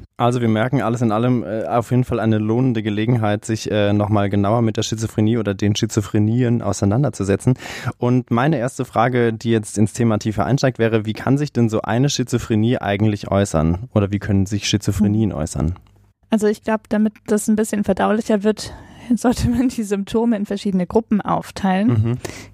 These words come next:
Speaker 2: Ich kann ja mal die Gruppen erzählen
Speaker 1: Ist
Speaker 2: und
Speaker 1: mir eine Pack
Speaker 2: Sebastian
Speaker 1: aus.
Speaker 2: füllt sie dann mit, äh,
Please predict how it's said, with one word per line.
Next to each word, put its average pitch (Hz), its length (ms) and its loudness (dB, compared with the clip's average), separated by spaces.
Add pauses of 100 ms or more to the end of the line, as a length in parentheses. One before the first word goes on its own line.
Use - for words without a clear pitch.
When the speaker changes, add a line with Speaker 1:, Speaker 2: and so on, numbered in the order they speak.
(240)
Speaker 2:
Ich - 140 -20
kann 214 120 2
ja 208 60 2
mal 208 100 0
die 196 100 -6
Gruppen 233 320 0
erzählen 262 400 0
Speaker 1:
Ist 240 80 2
Speaker 2:
und 233 60 0
Speaker 1:
mir 285 80 2
eine 208 100 2
Pack 208 180 2
Speaker 2:
Sebastian 233 440 -2
Speaker 1:
aus. 220 60 -10
Speaker 2:
füllt 262 360 -2
sie 214 220 -2
dann 196 400 -2
mit, - 320 -4
äh, 190 320 0